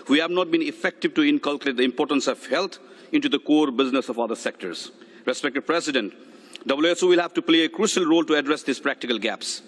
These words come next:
While recognizing that ministries of health remain key partners for W H O, it needs to go beyond its customary role of facilitating health agenda through regional offices among ministries of health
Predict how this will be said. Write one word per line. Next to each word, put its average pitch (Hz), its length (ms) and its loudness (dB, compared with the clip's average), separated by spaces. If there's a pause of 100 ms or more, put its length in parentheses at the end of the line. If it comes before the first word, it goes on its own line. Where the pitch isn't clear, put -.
(300)
While 123 140 0
recognizing 165 540 0
that 156 180 0
ministries 165 400 2
of 165 200 -2
health 160 200 -2
remain 151 260 2
key 214 200 -2
partners 156 460 -2
for 143 80 -2
W 131 280 0
H 139 180 -2
O, 95 100 -10 (400)
it - 180 -4
needs 165 320 2
to 160 80 -6
go 160 220 6
beyond 151 400 2
its - 160 -6
customary 147 480 0
role 139 240 4
of 135 200 -2 (280)
facilitating 165 640 2
health 147 280 -2
agenda 135 440 0 (340)
through 120 140 2
regional 180 360 4
offices 151 520 -2
among 139 400 2
ministries 139 460 2
of 113 160 -2
health 170 340 -4